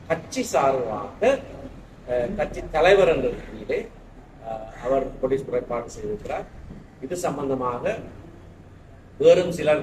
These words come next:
முறைப்பாடுகள் செய்திருக்கிறார்கள், மற்றவர்களும், அஹ், முறைப்பாடுகளை பதிய இருக்கிறோம். அஹ், இந்த விடயத்திலே, அஹ், போலீசார், அஹ், மும்முரமாக செயற்பட்டு, அஹ், இந்த விடயங்களை செய்தவர்கள்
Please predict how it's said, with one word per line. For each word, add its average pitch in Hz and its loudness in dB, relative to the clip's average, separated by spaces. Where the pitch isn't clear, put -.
முறைப்பாடுகள் 127 2
செய்திருக்கிறார்கள், 120 -4
மற்றவர்களும், 135 -2
அஹ், 117 -4
முறைப்பாடுகளை 120 -4
பதிய 113 -8
இருக்கிறோம். 113 -6
அஹ், 110 -4
இந்த 165 0
விடயத்திலே, 151 2
அஹ், 110 -8
போலீசார், 156 2
அஹ், 117 -12
மும்முரமாக 151 2
செயற்பட்டு, 127 -4
அஹ், 110 -4
இந்த 156 6
விடயங்களை 143 0
செய்தவர்கள் 160 2